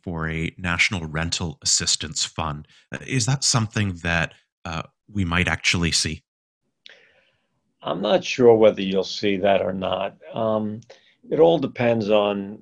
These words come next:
Speaker 2: the unemployment insurance, how long that goes. We know it goes a long time, whether they provide a little bit of a supplement. Clearly, if you look at the results of pe-,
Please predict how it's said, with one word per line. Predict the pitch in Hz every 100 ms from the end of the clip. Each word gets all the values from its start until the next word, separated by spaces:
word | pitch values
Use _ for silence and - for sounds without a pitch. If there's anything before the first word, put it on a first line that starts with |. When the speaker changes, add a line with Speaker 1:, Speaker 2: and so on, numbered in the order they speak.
| _ -
Speaker 2:
the | 110
unemployment | 104 98 92 110 104 101 110
insurance, | 104 - 107 104 101 95 -
how | 82 95
long | 95 98 98
that | 101 104
goes. | - 98 104 95
We | 95 104
know | 104 101
it | 98
goes | 113 107 101
a |
long | 98 101 95 92
time, | 107 104 101
whether | 98 98 101
they | 95 92 - - _ _ _
provide | 110 98 104 101
a |
little | 101 98
bit | 90 101
of | 90
a |
supplement. | - - 98 101 90 95 98 _ _ - _ _
Clearly, | - - 165 160 143 120 -
if | 123
you | 117
look | 107 120 120
at | 110
the | 107
results | 98 90 101 98 -
of | 95
pe-, | - 101 98